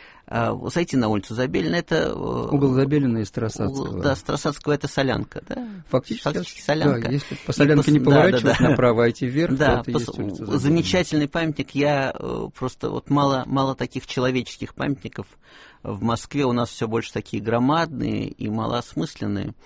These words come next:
Speaker 1: Да и хорошим людям не всегда, прямо скажем. А тут такой человеческий. У нас, э, совсем немного времени до первого, э, перерыва. Э, м, Петербург. Александр, здравствуйте, вы в эфире.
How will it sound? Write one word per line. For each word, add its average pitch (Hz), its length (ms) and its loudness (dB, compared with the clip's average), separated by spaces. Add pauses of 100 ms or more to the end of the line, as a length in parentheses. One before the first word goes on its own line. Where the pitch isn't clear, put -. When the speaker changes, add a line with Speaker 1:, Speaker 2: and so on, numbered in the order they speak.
(280)
Speaker 1:
Да 185 80 0
и - 20 -2
хорошим 151 460 -4
людям 85 280 -4
не 87 80 -2
всегда, - 540 -8
прямо 101 240 -10
скажем. - 380 -16 (340)
А - 80 -8
тут - 160 -8
такой 123 300 -2
человеческий. 117 580 -2
У 120 60 2
нас, 147 260 -2 (320)
э, - 240 -6
совсем 135 300 0
немного 135 260 2
времени 123 320 0
до 104 160 -2
первого, 98 560 -4 (180)
э, 104 280 -4 (100)
перерыва. 127 560 -2 (360)
Э, 110 340 0 (260)
м, 107 400 -4
Петербург. 165 440 0
Александр, 120 480 0
здравствуйте, 117 340 -4
вы 107 160 -4
в - 20 -20
эфире. - 220 -12